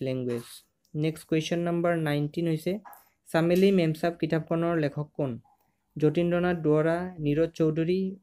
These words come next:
বিনন্দ চন্দ্ৰ বৰুৱা নে চন্দ্ৰ কুমাৰ আগৰৱালা? আৰু ইয়াৰে শুদ্ধ উত্তৰটো হৈছে নীৰজ চৌধুৰী। নেক্সট কুৱেশ্যন নম্বৰ টুৱেণ্টি, আমাৰ লাষ্ট কুৱেশ্যনটো হৈছে, অসম সাহিত্য সভাৰ প্ৰথমখন অধিৱেশন কিমান চনত হৈছিল?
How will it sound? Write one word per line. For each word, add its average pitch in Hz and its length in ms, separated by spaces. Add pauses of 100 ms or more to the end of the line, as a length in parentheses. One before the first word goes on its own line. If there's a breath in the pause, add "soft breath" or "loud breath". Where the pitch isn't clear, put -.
বিনন্দ 151 480
চন্দ্ৰ 170 300
বৰুৱা 160 440
নে 165 120
চন্দ্ৰ 160 320
কুমাৰ 156 260 (120)
আগৰৱালা? 135 420 (520)
আৰু 151 140
ইয়াৰে 156 300
শুদ্ধ 151 220
উত্তৰটো 151 420
হৈছে 143 380
নীৰজ 139 380
চৌধুৰী। 131 340 (1300)
নেক্সট 170 340
কুৱেশ্যন 165 360
নম্বৰ 180 380
টুৱেণ্টি, 156 420 (140)
আমাৰ 160 220
লাষ্ট 151 260
কুৱেশ্যনটো 170 400
হৈছে, 170 200
অসম 190 400
সাহিত্য 175 320
সভাৰ 180 260
প্ৰথমখন 175 520
অধিৱেশন 160 460
কিমান 170 320
চনত 160 280
হৈছিল? - 280